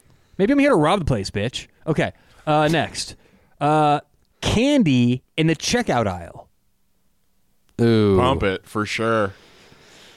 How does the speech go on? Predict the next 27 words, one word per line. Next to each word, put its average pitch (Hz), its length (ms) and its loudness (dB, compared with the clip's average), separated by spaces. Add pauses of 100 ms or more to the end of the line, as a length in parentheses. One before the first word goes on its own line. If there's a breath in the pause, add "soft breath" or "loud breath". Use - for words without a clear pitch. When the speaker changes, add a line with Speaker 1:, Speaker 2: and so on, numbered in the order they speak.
(120 loud breath)
Speaker 2:
Dump 131 240 0
Speaker 3:
Love 139 80 0
Speaker 2:
it. 104 60 2
I - 100 -2
Speaker 3:
candy. 127 160 0
Speaker 2:
mean, 131 80 0
look, 135 320 0
it's 135 240 -2
a, 135 80 2 (100)
it's 131 180 -2
a 117 140 0 (220)
brilliant 143 580 0
business 120 360 0
strategy, 104 580 0
just 95 320 -6
nabbing 113 360 0
all 110 120 2
the 101 120 -4
kids 113 360 0
waiting 107 400 0
there 104 260 0
and 101 60 0
all 101 120 2
the 98 60 -2
people 110 320 -2
that 101 100 0
are - 20 0